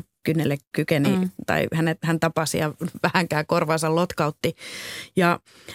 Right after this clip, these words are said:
Speaker 1: hän oli jotenkin, eh, sillä mielellä, että hän oli siis tiety-, tietysti tunnekuohussa. Musta tuntuu, että, että hän ei ollut sitä eroa halunnut. Ja hän oli, että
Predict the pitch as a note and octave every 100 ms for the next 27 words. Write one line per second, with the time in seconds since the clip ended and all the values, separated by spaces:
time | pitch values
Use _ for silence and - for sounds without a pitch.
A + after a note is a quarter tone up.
0 | - A3+ A#3 F#3 F3 F3+ F3+ E3+ E3+ -
1 | _ - - - - _ _ - C4 B3+
2 | F#3 G#3 G3+ E3+ D#3+ D#3+ - - E3 -
3 | - E3 D#3 - - E3 E3+ D#3+ D#3+ D#3+
4 | - D#3 - - F#3 F3 D#3+ D#3+ - A3
5 | E3 - E3 D#3 - E3 D3+ E3 E3 D#3+
6 | D#3 - D#3+ D#3 - - - D#3+ F#3+ F#3
7 | E3+ - E3+ F3+ F3 D3+ F3 E3+ D#3+ D#3+
8 | E3+ D#3+ - - - G#3+ F#3+ E3+ -